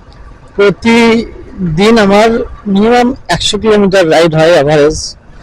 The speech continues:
কখনো দশ কিলো কম, কখনো দশ কিলো বেশি, এই হচ্ছে বিষয়। কিন্তু আমি যে রাইড শেয়ার করি এবং আমার বাইকে আমি যে,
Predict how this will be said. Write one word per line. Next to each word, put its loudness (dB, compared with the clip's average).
কখনো 0
দশ -4
কিলো -2
কম, -2
কখনো -4
দশ -4
কিলো -2
বেশি, -8
এই 2
হচ্ছে 0
বিষয়। 0
কিন্তু 0
আমি 2
যে 4
রাইড 2
শেয়ার 2
করি 2
এবং 2
আমার 0
বাইকে 0
আমি 0
যে, 2